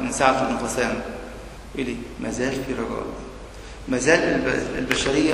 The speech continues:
الساقطة والبعيدة تمامًا زي الكنعانية، ما زال اللي كان جوه حضن الآب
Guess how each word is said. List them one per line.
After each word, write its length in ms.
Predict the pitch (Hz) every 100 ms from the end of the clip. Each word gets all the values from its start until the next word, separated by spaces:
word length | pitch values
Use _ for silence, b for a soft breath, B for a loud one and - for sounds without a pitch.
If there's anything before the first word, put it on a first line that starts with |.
| 160
الساقطة 680 | - 135 135 151 160 160 160 160 - - - - -
والبعيدة 460 | 120 123 127 131
تمامًا 440 | 135 131 127 120 113
زي 100 | 120
الكنعانية، 500 | 117 123 113 117 113 - - - - B B -
ما 80 | 127
زال 280 | 123 147 165
اللي 400 | - - 143 131
كان 300 | 139 165 156
جوه 320 | 170 160 156
حضن 220 | 160 156 131
الآب 440 | 135 151 165 156